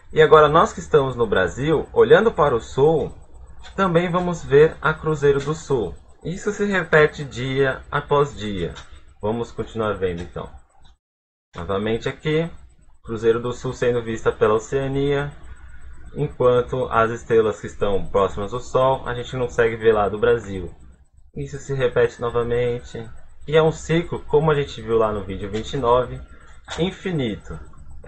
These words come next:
Foi assim desde o princípio e vai continuar sendo assim até que o último dia da Terra chegue. Então, como podemos ver, bem bonito, né?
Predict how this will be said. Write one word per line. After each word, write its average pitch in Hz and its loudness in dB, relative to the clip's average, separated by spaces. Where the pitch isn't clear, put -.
Foi 143 4
assim 135 -2
desde 113 0
o 117 -10
princípio 135 -8
e 113 -12
vai 127 0
continuar 123 -2
sendo 104 -2
assim 110 -4
até 101 2
que - -10
o 95 -8
último 98 -8
dia 92 0
da 95 0
Terra 90 -4
chegue. 85 -8
Então, 95 -16
como 107 -4
podemos 107 -2
ver, 139 2
bem 135 -4
bonito, 123 -2
né? 110 -2